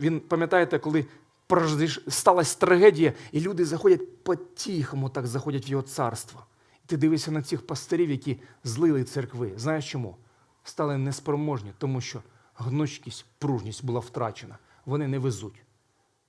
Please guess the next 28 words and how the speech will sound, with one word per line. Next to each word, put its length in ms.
Вони 200
не 80
везуть. 340
У 40
них 180
нема 220
стосунків 500
з 100
Богом 340
дуже 220
близьких. 360
І 80
свою 220
ідентифікацію 1000
вони 240
складають 480
не 80
тому, 280
що 160
вони 120
в 60
Христі. 540
Вони 160
не 120
будують 360
з 60
ним 80
відносини, 380